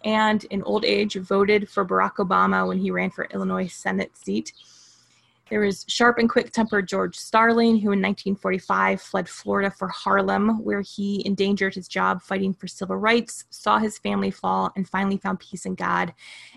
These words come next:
And Robert Foster, who left Louisiana in nineteen fifty-three to pursue a medical career,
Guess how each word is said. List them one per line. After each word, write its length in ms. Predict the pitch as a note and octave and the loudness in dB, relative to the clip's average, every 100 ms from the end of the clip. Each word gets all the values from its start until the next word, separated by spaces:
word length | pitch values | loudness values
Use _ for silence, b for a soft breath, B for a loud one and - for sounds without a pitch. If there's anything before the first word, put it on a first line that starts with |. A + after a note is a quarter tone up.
| - | 0
And 100 | G#3 | 4
Robert 360 | G#3 G#3+ G#3+ | 4 4 0
Foster, 520 | - G#3+ G#3 - G3+ G3 | 2 4 4 0 -2 -2
who 140 | G#3 | -2
left 380 | G3+ F#3+ - - | -2 -4 -8 -4
Louisiana 640 | G3+ G3 F#3+ F#3 F#3 F#3 | -2 -2 -2 -4 -2 -2
in 80 | F#3 | -4
nineteen 340 | F#3+ - G3 | -6 -6 -6
fifty-three 640 | - F#3+ - F3+ F#3+ F#3+ F#3+ | -6 -10 -10 -12 -6 -6 -6
to 120 | - | -10
pursue 340 | F#3+ - G3 | -12 -10 -6
a 60 | - | -4
medical 480 | - F3+ F#3 G3+ - | -2 -2 -4 -8 -10
career, 440 | - - - - | -6 -2 -2 -2